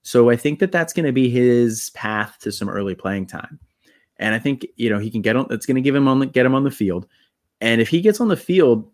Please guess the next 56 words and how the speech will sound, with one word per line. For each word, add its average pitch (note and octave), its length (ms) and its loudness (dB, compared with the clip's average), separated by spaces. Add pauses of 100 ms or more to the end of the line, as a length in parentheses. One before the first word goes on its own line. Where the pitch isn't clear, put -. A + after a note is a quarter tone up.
(100)
he's C3 260 -2
the F3+ 60 2
type G3 180 0
of E3 60 -2
guy C#3 160 0
who B2 100 2
can A#2 120 -2
just G#2 140 -4
show G2 300 -2
out. E2 380 -6
You G2 160 -6
know, F#2 160 -2
he A2 200 -2
can B2+ 260 0
break G#2+ 340 0
off G2 200 -2
some F2+ 200 -10
monster F#2+ 580 -6
runs. F2 480 -6 (420)
And G2 220 0
I A#2 120 2
could C3 180 0
see C3+ 180 4
him A#2 220 2
having G#2+ 420 -2
a F#2 60 -6
huge B2 480 2
game G#2+ 260 0
during G2+ 220 -2
the G2 80 -8
season, A2+ 560 -4 (340)
earlier A#2+ 440 4
on G#2+ 180 0
in G#2 80 0
the G2+ 60 -2
season, G#2 640 -2
probably B2 440 0
against G#2 340 -2
some G#2+ 140 -2
of G2 60 -2
those G2 240 -4
soft F#2 260 -4
non-conference F#2 1040 -10
games. G#2+ 440 -4
And A2 300 -2
then A2 220 0
you A#2 140 0
start B2 320 -2
to B2 60 -8
see A#2+ 220 0
him A2+ 200 0
just A2 220 -6
earn G#2+ 180 0
a A2 40 0
bigger G#2+ 300 0
role F#2+ 400 0